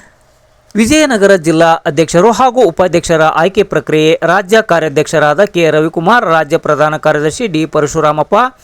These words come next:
ರಾಜ್ಯ ಸಂಘಟನಾ ಕಾರ್ಯದರ್ಶಿ ಮಾಡ್ಲಿಗೇರಿ ರಮೇಶ್, ರಾಜ್ಯ ಮೀಡಿಯಾ ಘಟಕದ ರಾಜ್ಯ ಪ್ರಧಾನ ಕಾರ್ಯದರ್ಶಿ ವೀರೇಶ್ ಕಲ್ಮಠ ನೇತೃತ್ವದಲ್ಲಿ ಆಯ್ಕೆ ಪ್ರಕ್ರಿಯೆ ಸುಗಮವಾಗಿ ನಡೆಯಿತು. ವಿಜಯನಗರ ಜಿಲ್ಲಾಧ್ಯಕ್ಷರಾಗಿ ಬಿ ಜಗದೀಶ್ ಆಯ್ಕೆಯಾದರೆ, ಉಪಾಧ್ಯಕ್ಷರಾಗಿ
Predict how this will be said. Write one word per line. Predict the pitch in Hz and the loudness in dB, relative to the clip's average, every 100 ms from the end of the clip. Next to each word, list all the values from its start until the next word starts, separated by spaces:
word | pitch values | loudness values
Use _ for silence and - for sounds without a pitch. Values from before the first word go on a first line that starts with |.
| _ _ _ - | _ _ _ -4
ರಾಜ್ಯ | 202 226 | -4 -4
ಸಂಘಟನಾ | 240 190 160 156 156 | -6 -6 -4 -4 -4
ಕಾರ್ಯದರ್ಶಿ | 151 151 151 156 - 262 285 _ _ - - - | -2 -2 -2 -4 -2 -4 -4 _ _ -20 -20 -6
ಮಾಡ್ಲಿಗೇರಿ | 165 233 254 208 190 190 | -2 -2 0 2 2 2
ರಮೇಶ್, | 165 165 233 - - - - - - - | 0 0 -2 -4 -12 -20 -20 -20 -20 -8
ರಾಜ್ಯ | - 247 233 254 | -4 -2 0 0
ಮೀಡಿಯಾ | 185 170 208 | 2 2 2
ಘಟಕದ | 185 160 151 160 156 - - | 0 -2 0 2 2 -2 -6
ರಾಜ್ಯ | 170 208 180 196 | -2 -2 0 0
ಪ್ರಧಾನ | 196 156 147 220 | 0 -2 -2 -2
ಕಾರ್ಯದರ್ಶಿ | 233 170 160 - 240 | -2 -2 -2 -4 -4
ವೀರೇಶ್ | 202 175 170 - | -2 0 0 -2
ಕಲ್ಮಠ | 165 156 160 | -4 -2 -2
ನೇತೃತ್ವದಲ್ಲಿ | 156 151 165 143 151 190 | -4 -4 -4 -4 -2 2
ಆಯ್ಕೆ | 247 160 180 175 | 2 0 -2 -4
ಪ್ರಕ್ರಿಯೆ | - 147 143 156 160 160 - _ _ _ _ _ _ | -4 -6 -4 -2 0 -2 -6 _ _ _ _ _ _
ಸುಗಮವಾಗಿ | - 226 269 202 160 156 | -2 0 2 2 2 0
ನಡೆಯಿತು. | 165 156 151 147 160 160 185 | -2 0 -2 0 -2 -2 -2
ವಿಜಯನಗರ | 196 247 294 269 190 180 | -2 0 0 2 2 2
ಜಿಲ್ಲಾಧ್ಯಕ್ಷರಾಗಿ | 156 170 170 147 160 165 160 160 220 | 2 0 0 0 -2 0 0 0 -2
ಬಿ | 165 185 | 0 0
ಜಗದೀಶ್ | 151 160 170 165 | 0 -2 -4 -2
ಆಯ್ಕೆಯಾದರೆ, | 160 160 165 160 160 247 | -2 -2 0 0 2 2
ಉಪಾಧ್ಯಕ್ಷರಾಗಿ | 262 175 190 160 147 160 156 147 151 156 | 2 0 -2 0 -2 0 0 0 -4 -6